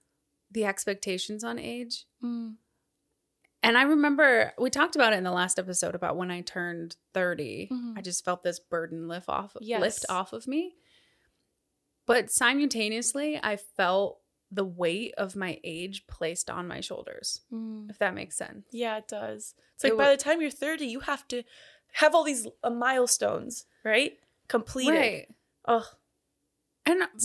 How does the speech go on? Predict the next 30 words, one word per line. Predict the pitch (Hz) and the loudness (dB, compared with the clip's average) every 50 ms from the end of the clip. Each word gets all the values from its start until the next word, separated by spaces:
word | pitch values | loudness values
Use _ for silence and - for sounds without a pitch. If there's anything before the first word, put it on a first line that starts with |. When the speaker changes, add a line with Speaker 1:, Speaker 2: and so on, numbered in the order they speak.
| 269 | 2
Speaker 2:
So | 320 311 - | 2 2 2
Speaker 1:
thing | 415 466 494 | 0 0 0
is, | 480 330 | 0 0
is | 349 330 277 | -2 -2 0
that | - 311 302 - - | 2 4 4 4 2
I've | 262 302 285 294 | 0 -2 0 2
never, | 285 320 339 339 339 349 | 4 4 2 2 -2 0
I | - | 2
mean, | 277 302 320 302 | 4 4 4 4
I | - 311 381 | 4 4 4
remember | 440 403 285 240 214 220 | 6 4 4 2 2 0
there | 226 320 359 | 0 0 2
was | 370 339 262 | 2 0 0
one | 226 202 202 185 185 175 | 0 0 0 0 0 -4
point, | - - - - - 104 - _ - _ _ _ _ _ _ _ _ _ _ _ _ _ _ _ _ _ - | -8 -10 -12 -12 -12 -14 -16 _ -20 _ _ _ _ _ _ _ _ _ _ _ _ _ _ _ _ _ 2
'cause, | - 262 240 - | 4 4 4 4
<laughs> | - 208 - - - - | 4 2 -2 -2 -6 -8
okay, | 233 - 214 - - 87 - | -8 -8 -8 -8 -8 -8 -4
so | - - 208 196 196 | 0 2 2 4 4
when | 208 226 262 | 4 4 2
I | 285 294 | 2 2
was | 277 226 | 2 0
younger, | 240 202 196 185 180 175 170 - | 0 -2 0 -2 -2 -2 0 0
I | - 190 | 0 0
wanted | 190 190 190 190 185 | 0 0 -2 -2 -2
to | 185 | -4
be | 180 175 | -6 -8
a | 175 | -8
young | 170 175 170 160 160 156 160 | -6 -4 -4 -4 -4 -4 -6
mom. | 165 135 - 53 - - 214 208 | -6 -8 -8 -10 -10 -12 -12 -14